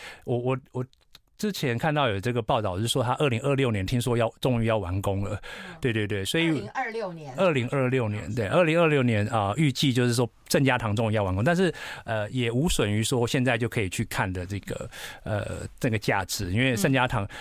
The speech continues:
Speaker 1: 它的教堂，虽然欧洲有很多的教堂，但是我觉得它的教堂是你一进去你就可以感受到它跟其他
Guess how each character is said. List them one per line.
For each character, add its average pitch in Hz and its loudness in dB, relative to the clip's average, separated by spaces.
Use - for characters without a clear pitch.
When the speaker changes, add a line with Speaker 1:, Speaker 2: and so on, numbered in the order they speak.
Speaker 1:
它 233 2
的 190 2
教 156 2
堂， 104 -2
虽 - 0
然 160 0
欧 185 2
洲 185 2
有 165 2
很 104 -2
多 127 0
的 113 0
教 107 0
堂， 98 -4
但 123 0
是 156 -2
我 104 -2
觉 104 -4
得 101 0
它 127 -2
的 113 0
教 120 0
堂 98 -2
是 117 -2
你 95 -2
一 98 -2
进 - 0
去 139 -2
你 104 0
就 107 0
可 117 -4
以 101 -2
感 85 -4
受 110 -2
到 104 0
它 107 -2
跟 107 -2
其 - -6
他 101 -2